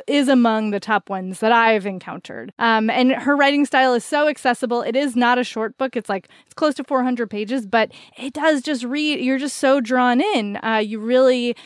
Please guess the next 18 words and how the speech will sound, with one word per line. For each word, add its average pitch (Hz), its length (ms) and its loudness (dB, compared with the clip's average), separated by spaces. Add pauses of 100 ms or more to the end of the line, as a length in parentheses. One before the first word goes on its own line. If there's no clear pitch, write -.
(140)
just - 220 -6
keep 277 200 -2
turning 311 320 -2
the 311 80 0
pages, 247 480 -6
which 190 140 -12
is, 190 260 -12
you 214 100 -4
know, 185 140 -6
a 180 40 -6
weird 202 260 -6
thing 220 160 -4
to 220 80 -10
say 294 160 -4
about 185 340 -4
a - 20 -20
biography. - 480 -12
But 196 220 -8